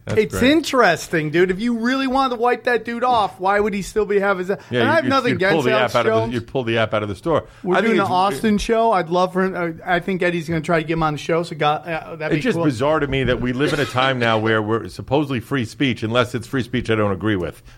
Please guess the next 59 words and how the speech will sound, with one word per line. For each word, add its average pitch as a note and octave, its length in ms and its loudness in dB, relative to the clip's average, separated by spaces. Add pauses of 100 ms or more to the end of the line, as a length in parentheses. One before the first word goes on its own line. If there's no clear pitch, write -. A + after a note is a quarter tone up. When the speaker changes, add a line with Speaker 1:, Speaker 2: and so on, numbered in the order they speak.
Speaker 1:
which G#2 180 -4
makes B2 260 0
no G2+ 120 0
sense. - 320 -8
You A2 80 -6
should, B2 220 -8
anybody C#3+ 400 0
can. A2+ 160 -6 (300)
I D3+ 100 2
don't G3 160 0
care E3+ 180 0
if - 140 -2
you're C3 200 0
a B2+ 80 2
racist. A#2+ 260 -4
I'm C3+ 100 -2
just C#3 160 -4
not C#3 160 0
gonna B2+ 100 -4
listen D3+ 200 -2
to G#2+ 40 -2
you. F#2+ 100 2
I A2+ 40 2
don't C#3+ 120 -4
care D#3+ 160 4
if C#3+ 120 -2
you're C3+ 100 0
whatever. C#3 540 4 (280)
It's - 240 0
just C#3 200 0
a C3 40 0
weird A#2+ 260 0
time F#2 200 -2
that F2+ 120 -6
we F2 80 -4
live E2 180 -4
in. D2+ 160 -8
It's - 100 -2
Speaker 2:
Uh, G3+ 60 6
Speaker 1:
so G#3 60 4
Speaker 2:
well, A#3+ 160 6
Speaker 1:
weird. A#3 120 -2
Speaker 2:
you B3 60 0
know, A#3 140 2
you A3 200 0
have A3+ 220 0
these G3 220 -4
liberals G3 680 0 (100)
who F3 180 0
are F#3 120 2
very F3 380 2
young. F#3 500 2 (340)
You E3+ 120 4
know, F3 240 4
like, F3+ 340 -2
and F#3+ 100 -2
I'm C4 200 2
a A3+ 40 2
liberal. C#3+ 600 -2